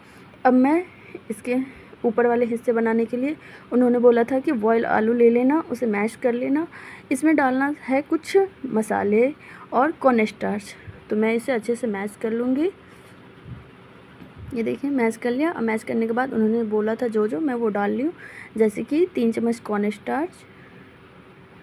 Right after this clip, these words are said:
लाल मिर्च पाउडर, मतलब वही basic मसाले जो मैंने पनीर में डाले थे, हल्दी पाउडर, मिर्च पाउडर, नमक,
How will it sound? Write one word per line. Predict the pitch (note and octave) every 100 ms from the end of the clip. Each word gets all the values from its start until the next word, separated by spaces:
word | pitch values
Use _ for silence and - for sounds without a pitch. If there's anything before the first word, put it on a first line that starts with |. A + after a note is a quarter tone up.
| - - - - -
लाल | A#3+ A3 A3
मिर्च | A3 A3
पाउडर, | A3+ G#3+ A3+ D4+ G4 - - - - - - - -
मतलब | F#4+ E4+ G#4
वही | D#4+ D#4+
basic | B3+ B3+ C4+
मसाले | C4 A#3+ A3+ A3+
जो | A#3+ A#3+
मैंने | A3 A#3+ C#4+ - - -
पनीर | G3 A#3+ A3+
में | A3
डाले | G#3+ G#3+
थे, | A#3+
हल्दी | A3+ G#3+ G#3+
पाउडर, | A3 G#3 G#3+ G#3+
मिर्च | A3+ G#3+ -
पाउडर, | G#3+ G#3 G#3+ A3+ B3 - - - A#3
नमक, | A3+ A3 G#3+ A3 -